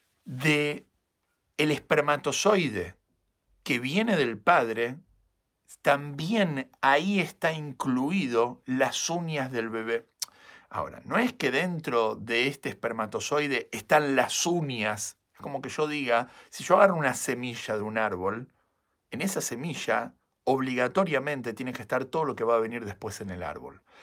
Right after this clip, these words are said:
Pero si yo ahora agarro la semilla y la parto por la mitad y miro con un microscopio, no va a haber un árbol chiquitito, sino que hay un árbol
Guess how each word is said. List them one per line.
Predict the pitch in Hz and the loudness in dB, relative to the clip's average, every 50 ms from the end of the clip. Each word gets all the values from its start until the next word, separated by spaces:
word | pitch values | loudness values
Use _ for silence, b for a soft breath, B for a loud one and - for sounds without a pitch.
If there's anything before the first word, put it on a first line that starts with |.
| b b b | b b b
Pero | _ - 175 165 | _ 0 2 2
si | - 196 | 2 2
yo | - - 220 233 | 4 6 8 8
ahora | 247 247 247 240 208 | 10 8 8 8 6
agarro | 190 208 220 220 208 | 6 6 6 6 4
la | 190 165 139 | 4 2 2
semilla | - - 151 147 185 202 - - 156 | 0 0 -4 -4 -4 -4 -4 -4 -4
y | 123 | 0
la | 120 110 107 | 0 0 2
parto | - 170 190 196 190 170 147 | 4 4 4 4 2 0 0
por | - 131 117 | 0 -2 0
la | 117 113 110 | 0 -2 -2
mitad | 113 110 104 - 131 117 107 107 b b b b b b b b b | -2 -4 2 4 4 4 4 2 b b b b b b b b b
y | - 135 | -6 -6
miro | 135 147 190 220 226 190 | -2 0 6 6 6 6
con | 160 143 | 6 2
un | 135 135 | 0 -2
microscopio, | 131 131 127 - 123 123 - - 151 131 113 - 117 113 113 117 - _ - | -6 -6 -2 -2 -2 0 2 4 2 2 2 0 0 0 0 0 0 _ -6
no | 110 120 143 | -4 -2 -2
va | |
a | 170 | 0
haber | 180 147 113 | -2 -4 -4
un | 104 | -4
árbol | 101 98 98 95 90 90 | -4 -4 -4 -6 -8 -10
chiquitito, | - - - 101 92 - - - _ - - - _ b b b b b b | -10 -12 -12 -12 -12 -14 -14 -14 _ -18 -18 -18 _ b b b b b b
sino | b - - 143 135 131 127 | b -8 -4 -2 -4 -2 0
que | - | 0
hay | 156 160 160 | 0 0 0
un | 151 143 139 | -6 -4 2
árbol | 160 196 214 180 139 123 120 120 127 127 - _ | 2 2 2 2 2 2 2 2 0 -2 -8 _